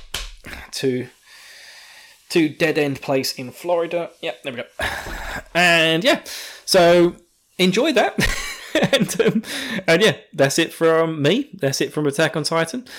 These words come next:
Uh, remember, you can join our Discord. Uh, it's actually our, um, our, <clears throat> our network's Discord, which is the We Can Make This Work Properly network.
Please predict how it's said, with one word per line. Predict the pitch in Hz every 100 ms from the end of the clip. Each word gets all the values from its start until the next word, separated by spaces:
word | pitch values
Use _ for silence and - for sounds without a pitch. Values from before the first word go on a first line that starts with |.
| - -
Uh, | 143 143
remember, | 143 185 214
you | 170 160
can | 160 151
join | 175 185
our | 170
Discord. | 165 180 - 190 196 - 160
Uh, | 139
it's | 143 139
actually | 139 143
our, | 135 131 - -
um, | 120 120 117
our, | 120 117 113 - _ _ _
<clears throat> | - 131 135 123
our | 113
network's | 156 135 120 -
Discord, | - 127 - 180 196
which | 117 120
is | 110
the |
We | 113 120
Can | 117 113
Make | 117 117
This | 113 -
Work | 120 113
Properly | - 117 117
network. | 139 208 247